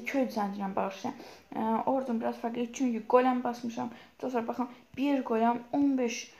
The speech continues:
e, valküriyər, e, on iki dənə büyücü, bir dəqiqə, hə, bir dənə də bombacı,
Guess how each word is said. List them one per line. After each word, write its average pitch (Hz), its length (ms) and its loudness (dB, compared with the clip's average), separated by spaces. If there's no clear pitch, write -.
e, - 160 -2
valküriyər, 233 680 -2
e, 226 200 0
on 277 160 4
iki 247 340 -4
dənə 208 300 -2
büyücü, 233 720 -4
bir - 100 -14
dəqiqə, 220 220 -8
hə, 220 140 -4
bir 269 120 -2
dənə 240 300 2
də 233 100 0
bombacı, 240 600 0